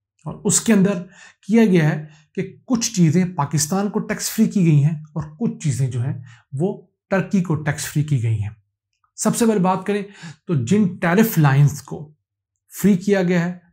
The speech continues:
पाकिस्तान के लिए, उनकी तादाद है एक सौ तेईस, जो मुकम्मल तौर पर, फौरी तौर पर पाकिस्तानी एक सौ तेईस अशिया तुर्की बगैर किसी टैक्स के भेजी जा सकेंगी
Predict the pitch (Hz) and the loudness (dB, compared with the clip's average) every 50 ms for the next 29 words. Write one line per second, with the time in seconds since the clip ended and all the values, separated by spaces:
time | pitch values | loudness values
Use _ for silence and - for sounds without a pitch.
0 | _ - 139 131 175 165 - - 175 180 185 180 180 175 156 160 170 170 170 - | _ -10 -8 -4 -2 -2 -2 -2 -2 0 0 0 0 0 0 0 0 -2 -4 -4
1 | - 185 175 - - 170 160 156 - 139 131 120 117 147 160 175 160 165 180 175 | -2 0 0 0 0 -2 -4 -2 -2 -4 -4 -2 0 2 2 2 2 2 0 -2
2 | - - 180 180 175 - - - 185 - 185 - - - 147 131 127 107 - - | -4 -2 -2 -2 0 -2 -4 -4 -4 -4 -4 -4 -2 0 2 2 2 0 -2 -4
3 | - - _ _ _ _ _ _ _ _ _ _ _ _ _ _ - 147 165 160 | -6 -8 _ _ _ _ _ _ _ _ _ _ _ _ _ _ 0 2 4 4
4 | 160 147 151 - 185 190 202 208 190 - 180 170 165 - - 180 - - - - | 4 2 2 0 0 0 0 0 -2 0 -2 -2 -2 -2 -4 -6 -6 -6 -8 -8
5 | - 170 175 190 202 180 165 139 - - - - - - _ _ _ _ _ _ | -4 0 0 2 2 2 0 -2 -4 -4 -8 -14 -16 -16 _ _ _ _ _ _
6 | - 165 151 143 160 151 - 160 156 160 165 165 151 - - 175 156 - - - | -10 -8 -6 -4 -4 -4 -4 -4 -4 -2 -2 -2 -4 -4 -4 -6 -6 -6 -8 -4
7 | - 180 208 202 - - 131 - - - 127 123 143 156 - - _ _ _ _ | 0 2 2 2 2 2 0 0 -2 -4 -4 -6 -6 -10 -12 -16 _ _ _ _
8 | _ _ - 185 185 - - - 185 165 139 143 123 143 139 135 139 147 135 123 | _ _ -2 -2 -2 -2 0 0 2 2 2 2 0 0 -2 -2 -2 -2 -2 -2
9 | 143 - 139 127 - - - 180 165 123 113 - 147 143 120 127 117 123 110 110 | -2 -4 -6 -8 -8 -6 -4 -2 -2 -2 0 4 4 4 4 4 0 0 -2 -6
10 | - - - 120 127 139 175 151 | -8 -8 -10 -10 -10 -8 -10 -12